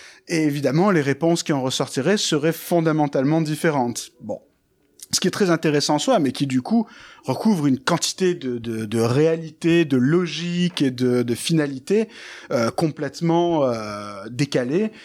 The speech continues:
Et on parlait encore tout à l'heure, voilà, la question de l'intention, de l'adresse, et cetera. Donc je, voilà, c'est très difficile de résoudre cette question.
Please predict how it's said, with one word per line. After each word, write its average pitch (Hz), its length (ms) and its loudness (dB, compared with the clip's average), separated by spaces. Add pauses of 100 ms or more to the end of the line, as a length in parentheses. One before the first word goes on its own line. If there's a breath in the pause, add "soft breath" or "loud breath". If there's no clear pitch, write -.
(240 loud breath)
Et 127 160 -4
on 120 200 -6
parlait 113 300 -4
encore 123 300 -8
tout 120 160 -14
à 101 100 -6
l'heure, 175 240 2
voilà, 143 240 0
la 110 80 -8
question - 380 -2
de 131 100 -2
l'intention, 170 920 -2
de 135 340 0
l'adresse, 143 600 0
et 131 60 -4
cetera. 131 380 -2
Donc 143 100 -2
je, 117 80 -8
voilà, 151 320 0
c'est - 120 -20
très 220 140 0
difficile 190 480 -2
de 165 80 2
résoudre 151 340 0
cette - 160 -2
question. - 360 -4